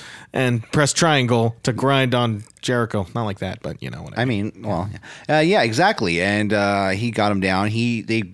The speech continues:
Speaker 2: actually gave him some, like, "Oh, shit,
Speaker 1: Yeah.
Speaker 2: like, I wonder if he could actually win next week," to
Speaker 1: Yeah,
Speaker 2: the
Speaker 1: I
Speaker 2: casual fan, not me, 'cause I'm too smart for that.
Speaker 1: <sighs> Fantastic episode. Might be better than the last. Match of the night, I thought, went to Bucks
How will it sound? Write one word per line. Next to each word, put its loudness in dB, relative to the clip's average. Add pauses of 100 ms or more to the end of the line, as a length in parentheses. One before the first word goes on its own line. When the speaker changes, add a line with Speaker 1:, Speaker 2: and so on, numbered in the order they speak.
Speaker 2:
actually 0
gave -2
him 0
some, -4
like, -2
"Oh, 0
shit, 0
Speaker 1:
Yeah. -2
Speaker 2:
like, -2
I -2
wonder -2
if -2
he -6
could -2
actually -2
win -2
next -6
week," -4
to -4
Speaker 1:
Yeah, -4
Speaker 2:
the -2
Speaker 1:
I 2
Speaker 2:
casual -2
fan, -6
not -2
me, -10 (200)
'cause -10
I'm -10 (680)
too -10
smart -10
for -12
that. -10
Speaker 1:
<sighs> -6
Fantastic 2
episode. 2
Might 2
be 0
better 2
than 2
the 2
last. 2
Match -2
of 2
the 2
night, 2
I 0
thought, 0
went 0
to 2
Bucks -2